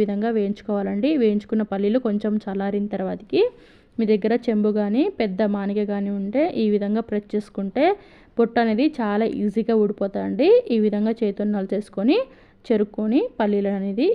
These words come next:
ఈ విధంగా పొట్టు వలుచుకొని తీసుకోండి. ఒక కేజీ పల్లీలకి ఒక కేజీ బెల్లం అయితే పర్ఫెక్ట్గా సరిపోతుందండి. ఒక కేజీ దంచిన బెల్లాన్ని ఒక గిన్నెలో వేసేసుకొని ఒక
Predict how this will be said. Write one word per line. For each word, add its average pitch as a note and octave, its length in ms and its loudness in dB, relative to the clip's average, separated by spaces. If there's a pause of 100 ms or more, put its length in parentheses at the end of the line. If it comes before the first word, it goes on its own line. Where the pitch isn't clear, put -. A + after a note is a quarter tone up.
(160)
ఈ G#3+ 60 2 (100)
విధంగా G3 340 -2 (680)
పొట్టు G#3+ 280 0
వలుచుకొని G#3 380 -2 (120)
తీసుకోండి. F#3 440 -2 (1700)
ఒక A3+ 180 -4
కేజీ A3+ 260 2
పల్లీలకి G#3 540 2 (140)
ఒక G#3+ 140 -2 (100)
కేజీ G#3+ 300 4 (120)
బెల్లం G#3 280 2
అయితే G#3 160 -2 (100)
పర్ఫెక్ట్గా G#3 520 -2
సరిపోతుందండి. G3+ 760 -2 (560)
ఒక A3 100 -4 (120)
కేజీ G#3 260 2 (100)
దంచిన G#3 320 -2 (120)
బెల్లాన్ని G3 400 0 (160)
ఒక A3 200 0
గిన్నెలో G#3 300 2 (100)
వేసేసుకొని G#3 580 -2 (140)
ఒక A3+ 220 0